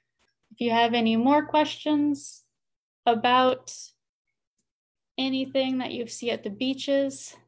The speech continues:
that you didn't get to ask me today, or that you came up with later, well, this wasn't a live video, we do have the Ask a Naturalist Facebook page where you can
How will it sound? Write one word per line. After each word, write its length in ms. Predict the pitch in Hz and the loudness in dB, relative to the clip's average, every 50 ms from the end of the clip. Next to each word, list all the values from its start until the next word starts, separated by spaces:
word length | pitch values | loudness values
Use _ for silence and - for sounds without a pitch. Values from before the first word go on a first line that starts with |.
| _ _ | _ _
that 400 | - 220 214 214 214 214 - - | -4 -2 -2 -2 -2 -4 -6 -8
you 100 | - 220 | -10 -10
didn't 240 | 202 214 214 208 202 | -8 -8 -8 -8 -8
get 140 | 202 208 202 | -8 -10 -10
to 180 | - - - 247 | -12 -6 -2 0
ask 400 | 247 254 254 247 - - - - | 0 0 0 -2 -8 -10 -6 -4
me 160 | 269 262 262 | -2 -2 -2
today, 560 | 262 262 226 254 247 247 247 254 247 240 - - _ _ _ _ _ _ - | -4 -6 -4 -4 -4 -4 -4 -6 -6 -10 -14 -20 _ _ _ _ _ _ -10
or 120 | 214 208 | -10 -8
that 280 | 202 208 202 208 - - | -6 -6 -6 -8 -8 -8
you 180 | 214 208 208 | -8 -8 -8
came 320 | 202 208 - 220 214 208 202 | -8 -8 -8 -6 -6 -4 -6
up 160 | 202 202 202 | -6 -6 -8
with 200 | 214 202 202 - | -8 -10 -8 -6
later, 520 | 233 233 240 247 247 240 247 240 247 240 | -4 -2 0 0 0 0 0 -2 -2 -2
well, 160 | 233 214 202 | -2 -4 -4
this 220 | 190 196 202 202 - | -6 -6 -8 -8 -6
wasn't 280 | 208 202 202 208 196 | -6 -6 -6 -6 -8
a 60 | 208 208 | -8 -8
live 280 | 202 202 202 202 202 | -8 -8 -8 -10 -8
video, 680 | 202 247 247 247 247 247 247 240 240 240 240 240 240 240 - _ _ _ _ _ _ _ _ _ - | -4 -4 -2 -2 -2 -2 -2 -2 -4 -4 -6 -6 -8 -12 -18 _ _ _ _ _ _ _ _ _ -8
we 160 | 226 220 220 | -6 -6 -4
do 240 | 214 240 240 240 247 | -4 -4 -4 -4 -4
have 380 | 240 240 240 233 233 226 214 202 | -4 -2 -2 -2 -2 -4 -4 -6
the 340 | 226 220 214 208 208 - | -6 -6 -6 -6 -6 -6
Ask 340 | - 220 220 220 220 - - | -6 -6 -6 -6 -8 -8 -8
a 60 | 214 | -6
Naturalist 800 | 208 208 208 208 226 262 269 - - 302 294 302 302 302 - - | -6 -4 -6 -6 -8 -10 -12 -10 -8 -6 -4 -4 -6 -8 -10 -8
Facebook 480 | - 302 302 302 - - - 311 302 311 - - | -6 -6 -6 -6 -10 -10 -8 -8 -8 -8 -10 -10
page 600 | - 302 302 302 311 311 302 - - - - _ _ _ _ _ _ _ _ _ _ _ _ _ _ | -8 -6 -4 -4 -6 -8 -10 -14 -18 -18 -20 _ _ _ _ _ _ _ _ _ _ _ _ _ _
where 260 | - 226 226 220 220 | -8 -6 -4 -2 -2
you 300 | 220 214 196 202 214 220 | -4 -4 -4 -6 -6 -6
can 320 | 214 214 - 220 208 208 | -6 -6 -8 -8 -8 -10